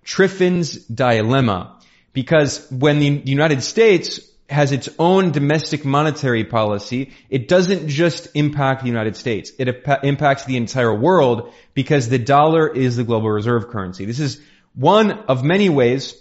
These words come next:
in which the exorbitant privilege of the U S dollar hurts everyone.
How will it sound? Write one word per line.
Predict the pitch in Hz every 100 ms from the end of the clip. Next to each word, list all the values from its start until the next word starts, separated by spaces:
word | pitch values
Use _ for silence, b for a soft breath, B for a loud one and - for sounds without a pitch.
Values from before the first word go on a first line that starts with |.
| _ _ _ _ _ _ -
in | 135 127
which | 151 147 - - _ _ -
the | 131
exorbitant | 120 120 165 190 180 185 170 117
privilege | 160 160 135 113 104 -
of | 131 139 127
the | 120
U | 120 120
S | 113
dollar | 113 113 110 107 95 - B B B
hurts | 143 143 139 - 147
everyone. | 165 147 120 117 113